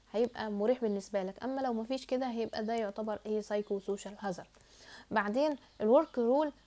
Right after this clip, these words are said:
كونفليكت اوف الانترست و، آه، lack of الكنترول اوفر ورك. يعني مثلًا الشغل بيعمل، آه، آه، بي-، آه، في حاجات ضد مبادئك، او في حاجات اصلًا انت مش،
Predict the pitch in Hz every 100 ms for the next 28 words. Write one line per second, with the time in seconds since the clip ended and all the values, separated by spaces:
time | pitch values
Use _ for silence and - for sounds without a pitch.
0 | - 285 294 294 294 226 202 202 190 208
1 | 254 285 - - _ 220 254 247 - 208
2 | 196 190 190 190 185 185 - - - 220
3 | 240 262 - 254 254 - _ _ _ _
4 | _ - - - - - - _ _ 220
5 | - 214 240 254 254 - 240 226 233 220
6 | - - - 240 202 - - - - 302
7 | 294 285 262 247 220 208 - 247 226 220
8 | 240 220 214 202 _ - 202 202 196 196
9 | 190 196 - - - _ - 208 196 190
10 | 214 202 196 196 190 185 190 - _ _
11 | _ _ - _ _ - - _ _ -
12 | - - - 262 269 262 262 220 202 196
13 | 220 202 - - _ - 233 233 262 233
14 | 254 - - 214 208 202 - -